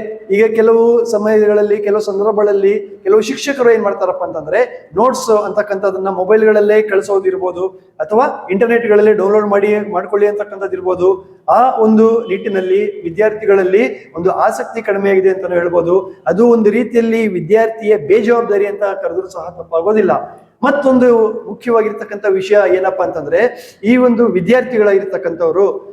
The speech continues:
ಅಂದಿನ ಒಂದು ದಿನಗಳಲ್ಲಿ ಹಲವಾರು ಪರೀಕ್ಷೆಗಳನ್ನ, ಕಿರು ಪರೀಕ್ಷೆಗಳನ್ನ, ಮಧ್ಯವರ್ಷಿಕ ಪರೀಕ್ಷೆಗಳನ್ನ,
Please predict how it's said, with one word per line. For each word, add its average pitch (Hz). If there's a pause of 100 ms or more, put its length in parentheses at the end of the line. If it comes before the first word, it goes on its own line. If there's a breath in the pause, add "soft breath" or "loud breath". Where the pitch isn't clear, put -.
(160)
ಅಂದಿನ 240 (300)
ಒಂದು 208
ದಿನಗಳಲ್ಲಿ 190
ಹಲವಾರು 208
ಪರೀಕ್ಷೆಗಳನ್ನ, 202 (400 loud breath)
ಕಿರು 175
ಪರೀಕ್ಷೆಗಳನ್ನ, 196 (320)
ಮಧ್ಯವರ್ಷಿಕ 196
ಪರೀಕ್ಷೆಗಳನ್ನ, 185